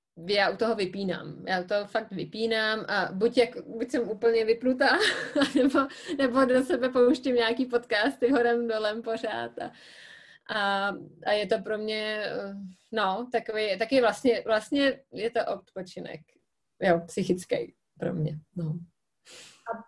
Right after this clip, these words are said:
Speaker 2: pro vaši domácnost zvládnete si vypěstovat většinu, eh, surovin, co pak jíte, nebo konzumujete?
Speaker 1: Eh, není to jako momentální cíl vůbec pro nás, jo, protože, ehm, sice k tomu, mm,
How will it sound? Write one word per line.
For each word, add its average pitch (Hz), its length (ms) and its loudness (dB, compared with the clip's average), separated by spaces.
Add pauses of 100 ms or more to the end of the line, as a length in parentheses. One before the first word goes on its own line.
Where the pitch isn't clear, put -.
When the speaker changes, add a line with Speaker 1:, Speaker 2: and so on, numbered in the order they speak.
Speaker 2:
pro 220 140 2
vaši 220 320 -2
domácnost 214 520 -4
zvládnete 214 360 -4
si 214 140 -10
vypěstovat 208 720 -2 (100)
většinu, 202 840 -6 (460)
eh, 202 200 -2
surovin, 202 420 -6
co 202 140 -10 (560)
pak 208 180 -14
jíte, 202 240 -8 (240)
nebo 202 200 -6
konzumujete? 220 800 -6 (320)
Speaker 1:
Eh, 196 180 0 (640)
není 233 320 2
to 247 60 2
jako 233 280 4
momentální 196 640 -2
cíl 165 280 -4
vůbec 156 300 -8
pro - 160 -10
nás, 156 400 -8
jo, 160 220 -6 (280)
protože, 190 380 -6 (320)
ehm, 175 720 -4 (260)
sice 220 420 2 (600)
k - 40 -20
tomu, 214 300 -4 (460)
mm, 185 520 -6